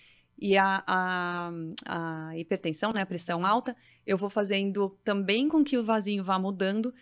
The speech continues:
mas aí ele perde a eficiência, a capacidade dele de ir filtrando a quantidade de sangue na velocidade que ele deveria.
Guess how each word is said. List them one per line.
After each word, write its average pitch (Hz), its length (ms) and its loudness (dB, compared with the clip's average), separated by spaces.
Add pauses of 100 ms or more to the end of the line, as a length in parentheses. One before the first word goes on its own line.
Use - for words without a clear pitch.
mas 190 160 -6
aí 185 140 2
ele 202 160 0
perde 190 300 0
a - 20 4
eficiência, 240 680 -2
a 220 60 -6
capacidade 208 680 -4
dele 226 180 -2
de 208 100 -6
ir 220 40 -10
filtrando 196 480 -6
a 190 40 -10
quantidade 180 540 -6
de 170 80 -10
sangue 196 460 -4
na 185 80 -6
velocidade 180 560 -8
que - 80 -8
ele 175 120 -6
deveria. 175 480 -6